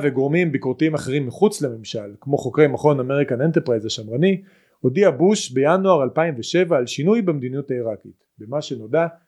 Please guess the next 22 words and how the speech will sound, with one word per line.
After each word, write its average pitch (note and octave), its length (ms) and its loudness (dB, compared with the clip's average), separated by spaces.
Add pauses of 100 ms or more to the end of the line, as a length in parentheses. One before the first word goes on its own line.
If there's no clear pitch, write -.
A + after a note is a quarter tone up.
(160)
בשם F#3 340 -2
דרך E3 380 4
חדשה C3 400 -4
קדימה, C3 400 2 (500)
שנועדה A#2+ 440 0
לחזק D3+ 560 0
את - 60 -8
כוחות - 280 0
הביטחון D3 440 0
העיראקיים, B2 460 -4
לייצר G#2+ 300 0
ביטחון E3+ 460 2
עבור D3+ 220 4
התושבים D3 560 2
ויציבות C3 480 0
במדינה, B2 480 0 (400)
וחיזוק D#3+ 440 2
הגורמים D3+ 400 2
השותפים F#3 580 -2
במלחמה C3 460 -2
נגד B2 300 0
אל-קאעידה. A2 380 -4